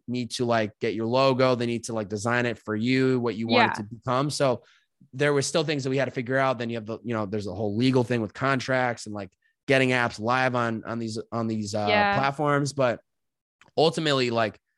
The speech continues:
Speaker 1: the app was finally, was becoming, was gonna become the place where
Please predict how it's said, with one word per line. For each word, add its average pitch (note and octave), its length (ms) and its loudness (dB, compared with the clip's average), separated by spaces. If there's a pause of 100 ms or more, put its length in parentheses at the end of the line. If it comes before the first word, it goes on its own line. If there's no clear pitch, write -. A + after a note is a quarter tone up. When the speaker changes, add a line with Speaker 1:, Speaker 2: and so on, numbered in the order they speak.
(580)
Speaker 1:
the B2 120 0
app C#3 320 0
was B2 640 0 (180)
finally, C3+ 460 0
was B2+ 200 -4
becoming, B2+ 500 -4
was B2 220 -2
gonna C#3+ 200 -2
become B2+ 480 -4
the A2 80 -6
place A#2+ 480 -4
where A2 460 -2